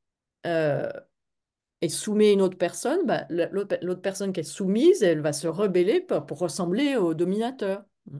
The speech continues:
Donc, on reste dans, dans un cadre, euh, finalement, qui est imposé par le colon.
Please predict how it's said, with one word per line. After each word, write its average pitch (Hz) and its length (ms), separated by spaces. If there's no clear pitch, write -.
Donc, 185 180
on 170 140
reste 226 300
dans, 175 200
dans 165 240
un 165 120
cadre, 185 500
euh, 156 300
finalement, 165 560
qui 214 120
est - 120
imposé 196 540
par 180 220
le 170 100
colon. 175 380